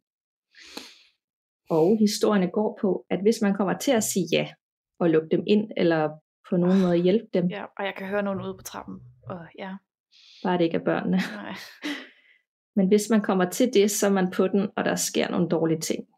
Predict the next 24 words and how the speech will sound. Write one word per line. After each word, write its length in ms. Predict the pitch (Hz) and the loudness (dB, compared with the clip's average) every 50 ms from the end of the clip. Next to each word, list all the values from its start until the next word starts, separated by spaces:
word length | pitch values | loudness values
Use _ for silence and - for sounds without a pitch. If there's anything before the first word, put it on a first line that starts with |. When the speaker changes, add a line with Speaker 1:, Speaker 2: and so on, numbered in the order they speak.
| - | -6
Speaker 1:
i 80 | - - | -2 0
ens 300 | 180 - - - - - | 0 0 0 -2 -4 -4
liv. 140 | - - - - - - - | -4 -4 -4 -6 -8 -10 -8
Og 60 | - - - - _ _ _ _ - | -8 -8 -8 -8 _ _ _ _ 2
det 60 | 180 | 2
er 40 | 165 | 2
ikke 160 | 170 170 - | 2 2 -2
fordi, 260 | - 185 180 180 165 175 | -4 -2 0 0 0 0
at 120 | - - - | -2 -2 -2
der 60 | 160 | -2
er 60 | 165 | 0
nogen 160 | 165 156 156 | 0 0 0
beretning 400 | 165 160 165 165 170 - 175 170 | -2 -2 -2 -2 -2 -2 -2 0
om, 80 | 160 160 | 0 0
at 60 | - - | 0 0
man 60 | - | 0
bliver 100 | 170 - 175 - | 0 -2 -2 0
slået 160 | - - 180 | 0 0 2
ihjel. 340 | 170 175 202 226 302 359 311 | 4 4 4 4 2 2 2
Man 300 | 247 226 208 196 190 190 | 4 4 4 4 2 2
bliver 160 | - 208 190 | 2 2 4
måske 460 | 185 185 185 180 - - 208 190 - - | 4 4 4 2 2 2 0 0 0 0
bare 180 | - 180 170 170 | -2 -2 0 0
nærmere 500 | 170 156 156 156 165 165 160 151 151 160 | 0 0 0 0 0 0 0 -2 -4 -6